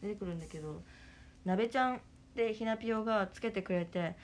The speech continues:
あ、なべちゃんいいなと思ったの、最初見る時も。なんか新鮮だし、あー、いいなと思ったけど、でも、なんかみっちゃんってさ、言われることに慣れすぎて、多分なべちゃんって呼ばれても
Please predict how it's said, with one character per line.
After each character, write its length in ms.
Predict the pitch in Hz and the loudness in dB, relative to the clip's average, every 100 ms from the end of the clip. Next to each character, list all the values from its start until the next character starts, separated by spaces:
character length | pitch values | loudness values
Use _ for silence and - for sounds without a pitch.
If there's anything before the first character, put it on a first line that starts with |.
| - - | -18 -8
あ、 60 | 202 | -4
な 140 | 185 185 | 0 0
べ 120 | 269 | 0
ち 100 | 453 | 2
ゃ 40 | |
ん 20 | 453 453 494 | 2 2 4
い 20 | |
い 20 | |
な 180 | 294 233 | 6 6
と 120 | 233 | 6
思 140 | 190 247 | 2 4
っ 40 | |
た 100 | - | 2
の、 100 | 170 | 0
最 160 | 175 170 | 0 -4
初 120 | 170 | 0
見 140 | 175 180 | 0 0
る 100 | 170 | 0
時 120 | 170 | -2
も。 180 | 156 - - - - | -6 -8 -14 -10 -2
な 100 | 226 | 0
ん 40 | |
か 80 | 196 | 0
新 280 | 202 294 339 | 0 0 2
鮮 260 | 359 349 | 2 2
だ 120 | 349 | 2
し、 420 | 311 233 214 175 - - - - - - | 0 2 2 2 -4 -16 -20 -20 -20 -8
あ 480 | 196 220 233 233 214 | -2 2 4 6 6
ー、 40 | 285 | 6
い 120 | 330 | 4
い 20 | |
な 220 | 302 240 | 6 6
と 100 | 226 | 4
思 140 | 202 208 | 2 2
っ 20 | |
た 120 | 208 | 0
け 140 | 202 190 | 0 2
ど、 320 | 190 180 175 - - - - | 2 0 -2 -8 -18 -12 0
で 100 | 233 | 4
も、 460 | 226 220 196 170 - - - | 6 6 4 0 -10 -20 -4
な 120 | 202 | 0
ん 40 | 196 | 4
か 80 | |
み 120 | 190 349 | 4 4
っ 40 | - | 2
ち 80 | 302 | 6
ゃ 100 | 247 | 6
ん 60 | 226 | 6
っ 20 | |
て 140 | 226 | 0
さ、 420 | 196 202 180 170 - - - - - - - - - - | -2 2 2 0 -4 -14 -20 -20 -20 -20 -20 -20 -20 -4
言 100 | 185 | 0
わ 80 | 185 | 2
れ 100 | 196 | 2
る 80 | 208 | 2
こ 120 | 208 | -2
と 120 | 214 | 0
に 160 | 214 202 | 2 4
慣 140 | 185 | 6
れ 100 | 226 | 4
す 140 | 269 294 | 2 -2
ぎ 140 | 247 | -2
て、 480 | 214 196 185 165 - - - - | 0 2 2 0 -4 -14 -16 -8
多 140 | 240 | 0
分 160 | 220 208 | 2 6
な 120 | 202 | 4
べ 100 | 240 | 4
ち 120 | 285 | 2
ゃ 100 | 370 | 4
ん 60 | 392 | 4
っ 20 | |
て 380 | 381 - 359 339 | 0 2 4 6
呼 100 | 320 | 6
ば 100 | 330 | 6
れ 120 | 330 | 4
て 140 | 330 311 | 4 4
も 520 | 240 226 202 156 | 6 6 4 2